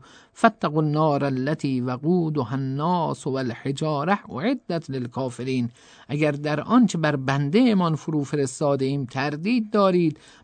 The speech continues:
پس یک سوره مانند آن بیاورید و جز خدا همهٔ حاضرانتان را فرا خوانید اگر راست می‌گویید و هرگاه چنین نکنید که هرگز نمی‌توانید، بس بترسید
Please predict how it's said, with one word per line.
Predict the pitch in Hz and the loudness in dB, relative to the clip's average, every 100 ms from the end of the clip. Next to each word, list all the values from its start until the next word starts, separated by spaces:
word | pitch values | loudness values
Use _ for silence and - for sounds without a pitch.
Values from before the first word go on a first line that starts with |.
| - | -2
پس | 139 - | 0 2
یک | 185 262 208 | 0 0 0
سوره | - 190 180 | 0 2 2
مانند | 160 151 147 143 | 2 0 0 0
آن | 143 147 | 0 0
بیاورید | 147 156 143 131 131 123 - - _ 156 | 4 4 4 2 2 0 -2 -20 _ 0
و | 151 | 0
جز | - 214 226 185 | 4 6 6 2
خدا | 151 - - 151 160 160 143 | -6 -6 -2 2 4 4 2
همهٔ | 143 156 160 240 233 | -2 -4 0 4 4
حاضرانتان | 170 160 156 147 151 165 160 147 160 151 | 4 4 2 2 2 2 0 -2 -2 0
را | 143 143 | 0 0
فرا | 135 160 226 196 | -2 2 4 4
خوانید | - 151 143 139 123 | 2 -4 -2 -4 -6
اگر | 156 147 143 | -6 -4 -4
راست | 156 202 233 110 - | 0 2 2 0 -6
می‌گویید | 101 87 82 78 76 - _ - | -6 -6 -8 -8 -10 -14 _ -4
و | 170 | 0
هرگاه | 220 196 175 156 127 | 2 2 2 0 0
چنین | 147 147 135 | -4 -4 -4
نکنید | 135 - 135 127 - | -6 -4 -4 -4 -4
که | 135 | -2
هرگز | 147 160 165 196 170 147 | 0 2 4 4 2 -2
نمی‌توانید، | 135 131 120 139 143 143 180 180 - - - - | 0 -2 -2 -2 -2 -2 0 0 -2 -14 -20 -2
بس | 147 135 - - 214 | 0 0 -6 -2 -2
بترسید | 214 185 160 - 156 143 131 | 2 0 0 0 2 2 0